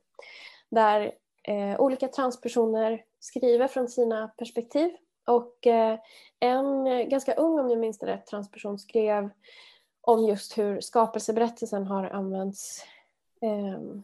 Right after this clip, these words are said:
som ett motargument för att den personen då skulle vara den den är.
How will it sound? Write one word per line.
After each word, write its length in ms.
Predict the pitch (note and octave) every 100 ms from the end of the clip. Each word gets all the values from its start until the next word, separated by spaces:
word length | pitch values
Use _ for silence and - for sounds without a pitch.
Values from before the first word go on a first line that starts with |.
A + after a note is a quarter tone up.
| _
som 260 | - B3
ett 120 | G#3 G#3
motargument 800 | G3+ G3 G3 F#3+ G3 F#3 G3 -
för 260 | - G3
att 380 | F#3+ - - - _ _ - - _ _
den 180 | - G3
personen 400 | G3 G3 G3 F#3+
då 100 | F#3
skulle 260 | - G3 F#3+
vara 240 | F#3 F#3
den 320 | G3 - G3 - _ _ _
den 140 | - A3
är. 220 | D4